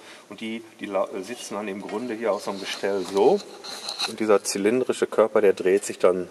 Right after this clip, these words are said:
so drum. Das sind die für die Großen und die für die Kleinen, die sind ein bisschen kleiner, aber sehen im Grunde genauso aus.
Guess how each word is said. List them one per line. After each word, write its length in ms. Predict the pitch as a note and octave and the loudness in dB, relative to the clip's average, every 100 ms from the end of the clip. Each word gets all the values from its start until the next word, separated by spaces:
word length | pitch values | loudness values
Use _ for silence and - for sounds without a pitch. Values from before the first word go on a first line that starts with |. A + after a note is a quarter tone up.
| G2 | -4
so 200 | F2+ E2+ | 2 2
drum. 220 | D#2+ D2 - - _ _ _ - - - - - - - - - - - | 2 -8 -12 -20 _ _ _ -20 -20 -20 -20 -20 -20 -20 -20 -20 -20 -14
Das 100 | G#2+ | -12
sind 160 | G#2 F2 | -10 -10
die 80 | F#2+ | -8
für 140 | G2 | -8
die 80 | F2 | -8
Großen 440 | - F#2+ C#3+ F3 E3 - - - - | -4 -2 -2 -4 -8 -18 -20 -20 -14
und 120 | G#2 | -10
die 240 | F#2 F2+ F2+ | -6 -4 -4
für 140 | - | -6
die 80 | F#2+ | -10
Kleinen, 460 | F2+ G2+ F2+ A2 A2 | -8 -4 -2 -2 -6
die 60 | |
sind 160 | F2+ - | -10 -14
ein 60 | |
bisschen 240 | - - D#2+ | -16 -14 -14
kleiner, 380 | - D2 E2 D#2+ | -12 -12 -10 -10
aber 160 | E2 | -10
sehen 160 | F2 F2+ | -12 -12
im 80 | F#2 | -14
Grunde 240 | E2+ D#2 | -16 -18
genauso 360 | D#2 D2 C#2+ C#2+ | -18 -16 -16 -18
aus. 260 | - - | -20 -20